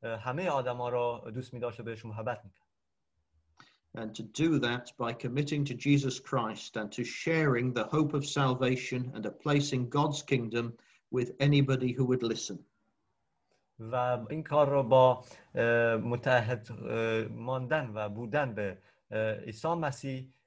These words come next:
Speaker 1: و، اه، در پادشاهی خداوند و در اون راه نجات و رهایی که، اه، برای ما ف-، مهیا ساخته می‌تونیم به دست بیاریم.
Speaker 2: Okay, well, I think that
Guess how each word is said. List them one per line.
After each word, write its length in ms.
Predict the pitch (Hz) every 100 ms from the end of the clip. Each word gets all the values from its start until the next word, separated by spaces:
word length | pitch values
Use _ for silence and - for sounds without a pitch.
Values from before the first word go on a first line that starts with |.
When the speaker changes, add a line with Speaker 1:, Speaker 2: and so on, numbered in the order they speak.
| -
Speaker 1:
و، 500 | 110 117 120 117 113 - _ -
اه، 600 | 110 113 110 110 107 107
در 380 | 104 104 120 120
پادشاهی 640 | 113 123 117 113 123 143
خداوند 540 | 151 139 131 127 127 123
و 100 | 120
در 180 | 117 113
اون 160 | 151 139
راه 260 | 147 127
نجات 420 | 127 120 131 127
و 40 | 123
رهایی 480 | 120 123 120 120 113
که، 320 | 120 113 110 - _
اه، 120 | 113 107
برای 540 | 110 110 117 117 120
ما 120 | 117
ف-، 160 | 117 -
مهیا 460 | 117 113 117 117
ساخته 340 | 110 120 110 123
می‌تونیم 400 | 120 120 120 113
به 80 | 113
دست 300 | 120 110 101
بیاریم. 200 | 90 - _ _ _ _ _ _ _ _ _ _ _ _ _ _ _ 120
Speaker 2:
Okay, 280 | - 156 120
well, 180 | 117
I 80 | 123
think 340 | 135 170 - -
that 160 | 127